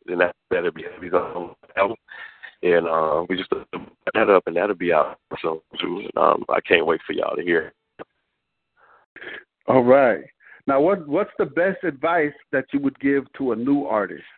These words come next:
Speaker 1: Hmm. Stay focused and read,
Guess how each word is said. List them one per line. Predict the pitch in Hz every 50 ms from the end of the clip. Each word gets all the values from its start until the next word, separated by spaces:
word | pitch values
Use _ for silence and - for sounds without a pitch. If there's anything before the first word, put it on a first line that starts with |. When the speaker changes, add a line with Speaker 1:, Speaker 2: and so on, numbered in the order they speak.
| _ - _ _ _ _ _ _ _ _ - - - - - - - - - _ _ _ _ _ _ _ _ _ _ _ _ _ _ _ _ _ _ _ _ _ _ -
Speaker 1:
Hmm. | - - 113 90 82 - - _ _ - - _ _ _ - - - _ - - 262 262 - _ _ _ _ - - -
Stay | - 98 104 98 - -
focused | 90 101 107 - 113 113 -
and | 95 85 80 80 85
read, | 92 101 104 107 113 123 123 -